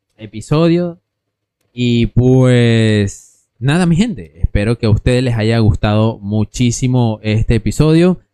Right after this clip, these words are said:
No olviden suscribirse, darle a la campanita para que les avise cada vez que se suba un nuevo episodio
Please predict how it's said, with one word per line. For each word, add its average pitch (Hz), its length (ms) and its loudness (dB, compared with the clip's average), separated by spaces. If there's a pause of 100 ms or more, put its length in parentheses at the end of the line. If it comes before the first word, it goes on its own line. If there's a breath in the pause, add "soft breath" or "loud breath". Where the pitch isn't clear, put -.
(140)
No 143 120 2
olviden 147 540 0
suscribirse, 151 1300 0
darle 117 320 -2
a 123 40 0
la 117 120 -4
campanita 104 580 -4
para 98 220 -6
que - 100 -20
les 90 120 -16
avise 101 560 -4
cada 113 240 0
vez 113 140 0
que 113 120 -4
se 101 140 -6
suba 107 340 0
un 113 220 -2
nuevo 156 320 2
episodio 160 600 0